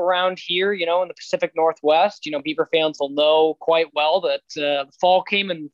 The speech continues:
full fashion this last weekend against Idaho, as the fans that were there definitely, uh, got their money's worth, uh, as far as, uh, having to, s-, you know,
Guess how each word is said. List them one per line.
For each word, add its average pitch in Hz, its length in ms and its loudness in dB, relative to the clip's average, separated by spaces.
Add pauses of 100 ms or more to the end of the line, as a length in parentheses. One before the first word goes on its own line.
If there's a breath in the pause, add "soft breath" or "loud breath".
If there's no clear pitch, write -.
full 220 140 2
fashion 190 540 -4
this 156 160 -10
last 160 300 -2
weekend 165 260 -4
against 139 280 -8
Idaho, 156 440 2
as 135 260 -6 (460 loud breath)
the 143 60 -2
fans 196 320 2
that 190 140 0
were 185 120 4
there 185 280 4
definitely, 175 640 -2
uh, 147 240 0 (100)
got 170 160 0
their 170 140 -6
money's 175 320 -2
worth, 147 320 -6
uh, 143 360 -2
as 147 140 -8
far 156 320 6
as, 151 240 2
uh, 147 220 4
having 151 220 -2
to, 139 60 -8
s-, - 360 -12
you 143 160 -2
know, 131 200 -2